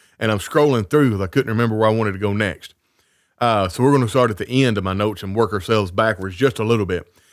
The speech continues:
Let's talk about the development of Marxism. This is under a section in my notes about Marxist or, or the French Revolution's influence on, um, Marxism.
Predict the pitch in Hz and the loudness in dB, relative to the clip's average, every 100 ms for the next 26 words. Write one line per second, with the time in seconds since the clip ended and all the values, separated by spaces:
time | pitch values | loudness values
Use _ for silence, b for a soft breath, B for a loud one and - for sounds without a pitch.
0 | b b - 117 160 165 214 226 185 165 | b b -20 -4 0 2 2 2 2 2
1 | 139 117 123 147 147 120 107 101 117 123 | 2 2 2 2 0 -2 -4 -2 2 0
2 | 120 - 101 92 120 165 151 156 123 104 | 0 -4 -4 0 0 0 2 2 2 0
3 | 139 131 - 113 110 104 117 120 - 104 | 0 0 0 0 0 2 2 0 -4 -2
4 | 104 98 - b b b 107 123 135 143 | -2 -2 -6 b b b -2 2 2 0
5 | - 135 117 - - - 120 120 113 104 | -2 0 0 -2 -6 0 2 2 0 -2
6 | - 165 151 135 135 120 113 135 123 120 | -2 -2 0 2 2 2 2 2 2 -2
7 | 107 101 95 - 143 139 113 110 98 90 | -2 -4 -6 -6 -2 -2 -2 -4 -4 -6
8 | 85 - _ _ _ - 113 113 107 101 | -8 -16 _ _ _ -2 0 2 0 -2
9 | 92 _ _ - 95 92 87 80 110 113 | -6 _ _ -2 0 0 -2 -6 0 0
10 | 95 - 90 90 | 0 -6 -6 -8